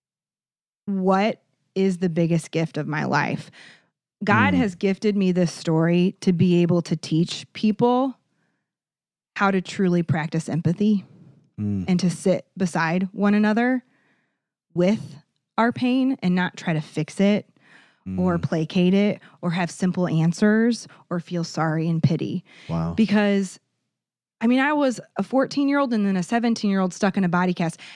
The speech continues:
Speaker 1: How can anybody identify with her?
Speaker 2: Right.
Speaker 1: I mean, that's a really hard place to identify. I, I literally had friends disappear and tell me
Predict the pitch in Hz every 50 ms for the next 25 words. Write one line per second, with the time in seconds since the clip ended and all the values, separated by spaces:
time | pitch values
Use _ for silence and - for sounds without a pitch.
0 | - - - 294 330 - 285 226 - 190 202 226 247 208 214 196 190 185 175 170
1 | 170 165 170 175 165 - 156 156 151 135 165 - - - 76 - - - _ _
2 | _ _ 175 - - - 247 233 - - - - - - - _ 214 254 240 -
3 | - _ _ _ _ _ - 240 226 220 220 254 277 285 277 269 262 220 - -
4 | - 254 247 247 240 - - 214 220 - 214 202 208 202 202 208 - - 233 254
5 | 247 247 - - 269 269 240 226 262 262 285 285 285 302 285 247 - 233 220 208
6 | - - - 233 226 247 262 269 226 185 214 208 - - 180 - - 202 208 226
7 | 233 220 202 - - 202 202 190 180 165